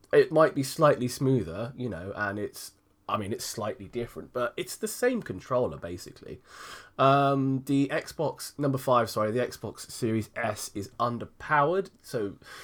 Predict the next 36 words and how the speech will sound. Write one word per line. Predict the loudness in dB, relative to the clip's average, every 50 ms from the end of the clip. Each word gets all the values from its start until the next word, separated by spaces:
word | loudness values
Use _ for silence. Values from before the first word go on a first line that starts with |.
| -18 -12
for | -6 2 4
those | 4 4 4
who | 0 -2
don't | 2 2 2 2 2 -2
know, | -6 -6 -6 -6 -6 -8 -6
uh, | -6 -4
Xbox | -4 -6 -8 -8 -10 -6 -4 -4 -4 -4 -6 -2 0
went | 0 0 0 -2 -8
for | -8 -4 -2 0 2 2 0 0 -2 -6 _ _ _ _ _ _ _ _ _ _ _ _ -14 -14 -10 -2
two | 8 8 8 10 10
devices | 8 6 6 4 2 0 -2 -2 -4 -4 -2 0
rather | 0 0 0 0 -2
than | -4 -4 -2 0
one, | 0 0 0 -2 -4 -6
so | -6 -4 -2 0 0 0
an | 0 -2
Xbox | -4 -6 -6 -6 -8 -6 -6 -6 -4 -6 -10
Series | -10 -6 -4 -2 -2 -2 -4 -2 0
X | 0 0 0 -2 -8 -10 -10 -12 -14 -16 -16 -16 -14 -4 0
and | 0 2 2 0
an | -2 -4 -2 2
S, | 2 2 2 2 0 -4 -6 -8 -6
the | -8 -8 -6 -4
S | -4 -4 -4 -4 -6 -6
meaning | -6 -6 -4 -4 -6 -6
to | -8 -10
be, | -8 -6 -6 -4 -4
like, | -4 -6 -6 -6 -8
an | -8 -6
intermediate | -6 -6 -6 -6 -6 -6 -6 -4 -4 -2 -2 -4 -4 -4 -6 -6 -6 -6
stepping | -6 -4 -4 -6 -6 -8 -12 -12
stone, | -12 -12 -12 -10 -10 -10 -8 -10 -10 -10 -10
which | -10 -10 -10 -10
is | -12 -12
slightly | -6 0 2 2 2 2 0 -2
underpowered. | -4 -4 -8 -4 -2 -2 -2 0 -2 -6 -8 -8